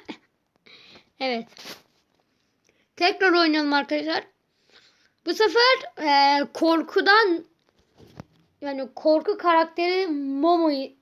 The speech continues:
seçeceğim arkadaşlar. Öbür videolarda da seçtik. Bu sefer farklı.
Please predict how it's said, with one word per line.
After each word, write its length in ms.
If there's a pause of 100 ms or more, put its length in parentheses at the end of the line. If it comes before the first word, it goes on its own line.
(100)
seçeceğim 520
arkadaşlar. 640 (800)
Öbür 340
videolarda 580
da 100
seçtik. 640 (380)
Bu 80
sefer 360 (240)
farklı. 600